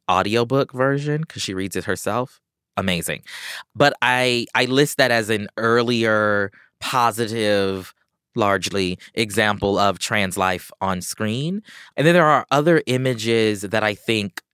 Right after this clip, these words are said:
cisgender people might conflate with trans identity that require us to grapple with them. And so that's where we talk about a Psycho or a Silence of the Lambs, right?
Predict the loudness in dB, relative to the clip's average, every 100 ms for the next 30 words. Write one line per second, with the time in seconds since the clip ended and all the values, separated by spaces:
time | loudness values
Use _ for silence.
0 | _ _ _ -8 2 4 4 0 0 2
1 | 4 0 0 -2 -2 2 4 6 4 0
2 | -4 -20 -20 -4 2 2 2 -4 -2 0
3 | 0 0 4 4 4 _ -18 -18 _ _
4 | _ _ _ _ 4 4 4 -2 2 2
5 | 4 2 4 2 4 0 -2 -6 _ _
6 | _ -2 0 0 -6 -2 2 2 2 0
7 | -2 -2 -6 0 0 0 -2 -2 -4 -8
8 | -6 -4 -4 -6 -2 0 0 0 -4 -4
9 | 0 0 0 -2 -2 0 -2 0 0 0
10 | -4 -14 -20 -4 -2 0 -2 -2 0 0
11 | 0 -2 -2 -2 -4 -2 -2 -2 -2 -2
12 | -4 -6 -4 -2 0 0 -2 -6 -8 -12
13 | -14 -16 -10 0 2 2 -2